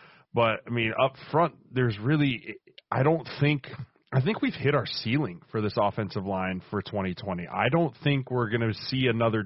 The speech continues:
jump taken by this group. I think that what we see out of these guys right now is what we're gonna see throughout the rest of the year. And that's scary because there's some good talent still coming up on the rest of this,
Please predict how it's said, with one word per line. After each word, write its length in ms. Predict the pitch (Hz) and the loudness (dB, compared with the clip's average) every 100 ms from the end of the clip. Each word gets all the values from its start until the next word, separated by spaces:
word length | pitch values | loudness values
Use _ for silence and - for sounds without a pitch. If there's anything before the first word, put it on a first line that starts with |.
| 87 | -2
jump 380 | 104 113 101 | 0 0 0
taken 440 | - 113 113 117 104 | -4 -2 -2 -2 0
by 220 | 98 101 | 2 2
this 240 | 95 90 - | 0 -4 -10
group. 420 | - 101 104 95 - - - - | -8 -4 -2 -4 -10 -20 -20 -12
I 160 | - 113 | -2 -2
think 280 | 110 123 104 | 0 -2 2
that 320 | 127 113 107 | 4 4 2
what 320 | 104 117 135 | 0 0 2
we 160 | 135 127 | 2 0
see 420 | - - 127 127 | 0 0 2 4
out 120 | 120 | 4
of 80 | 113 | 4
these 160 | 117 107 | 2 0
guys 320 | 107 110 101 | 2 2 2
right 240 | 104 110 | 2 0
now 340 | 98 98 117 123 | 0 0 2 4
is 220 | 104 98 | 2 0
what 180 | 107 120 | 0 2
we're 120 | 110 | 2
gonna 140 | 107 95 | 0 -2
see 200 | 120 113 | -4 -2
throughout 280 | - 107 | 0 -2
the 80 | 104 | 0
rest 180 | 104 95 | -2 -2
of 60 | - | -6
the 60 | |
year. 220 | 101 104 | -4 -2
And 100 | 92 | 0
that's 160 | 110 160 | 0 -2
scary 520 | - 220 226 107 - - - - - | 2 6 6 6 0 -12 -20 -14 -4
because 300 | 131 123 113 | 0 2 4
there's 160 | 156 | 2
some 120 | 185 | 2
good 160 | 170 185 | 4 4
talent 340 | 180 170 165 | 6 4 4
still 200 | 131 160 | 4 2
coming 240 | 143 151 147 | 4 2 4
up 160 | 151 | 4
on 120 | 139 127 | 4 2
the 60 | |
rest 220 | 123 117 | 2 2
of 80 | 120 | 0
this, 140 | 110 | -4